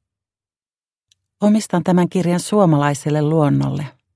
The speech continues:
sisäiselle ja ulkoiselle.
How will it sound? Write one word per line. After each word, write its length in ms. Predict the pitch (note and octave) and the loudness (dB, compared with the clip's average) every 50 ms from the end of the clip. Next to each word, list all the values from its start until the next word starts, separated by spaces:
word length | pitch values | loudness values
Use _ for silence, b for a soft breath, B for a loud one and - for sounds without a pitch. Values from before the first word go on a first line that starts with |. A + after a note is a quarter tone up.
| _ _ - | _ _ -18
sisäiselle 960 | - - - F3+ E3 - F3 D#3+ D#3 - - E3 D#3 D3+ D3 D3 D3+ D3 D3 _ _ _ _ _ _ _ - | -8 -4 -2 -2 0 2 2 2 0 0 -2 -4 -4 -2 -2 -4 -6 -6 -10 _ _ _ _ _ _ _ -2
ja 140 | D#3+ D3+ D#3 | 0 0 2
ulkoiselle. 720 | D#3 D3 D3 - C#3+ D3 D3 - - D#3+ E3 E3 E3 D#3 | 2 0 -2 -4 -6 -6 -6 -8 -10 -12 -10 -10 -12 -12